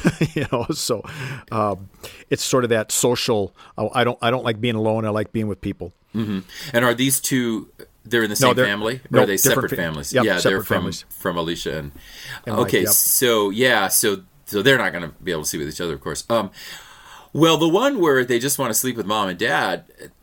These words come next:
Speaker 2: that's gonna ultimately be up to mom and dad. But at this age, six and seven, yeah, yeah, this is, you know, pretty common age to say, "Okay, um, we sh-, y-,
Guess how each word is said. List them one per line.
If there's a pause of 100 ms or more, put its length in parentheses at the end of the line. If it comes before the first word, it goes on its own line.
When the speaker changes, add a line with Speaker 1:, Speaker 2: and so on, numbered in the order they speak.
(120)
Speaker 2:
that's
gonna
ultimately (400)
be
up
to
mom
and
dad.
But
at
this
age,
six
and
seven,
yeah, (180)
yeah,
this
is,
you
know,
pretty
common
age
to
say, (400)
"Okay, (460)
um,
we
sh-,
y-,